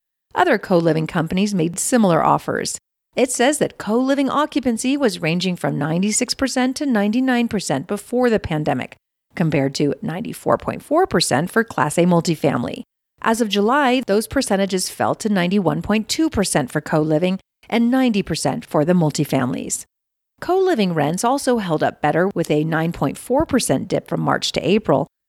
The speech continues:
compared to an eleven point seven percent decline for Class A studio rentals. The report points out that co-living was growing rapidly as an asset class before the pandemic.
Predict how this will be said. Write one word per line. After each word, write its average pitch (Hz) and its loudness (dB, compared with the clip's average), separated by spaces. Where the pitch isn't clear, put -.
compared 190 2
to 180 0
an 190 0
eleven 160 0
point 175 0
seven 240 0
percent 160 0
decline 156 -4
for 180 -2
Class 139 -4
A 143 2
studio 151 4
rentals. - -4
The 269 -2
report 370 0
points 208 0
out - 0
that - -4
co-living 214 0
was 226 0
growing 208 0
rapidly 196 0
as 160 -6
an 160 -4
asset 175 -2
class 170 0
before 180 2
the 156 2
pandemic. - -2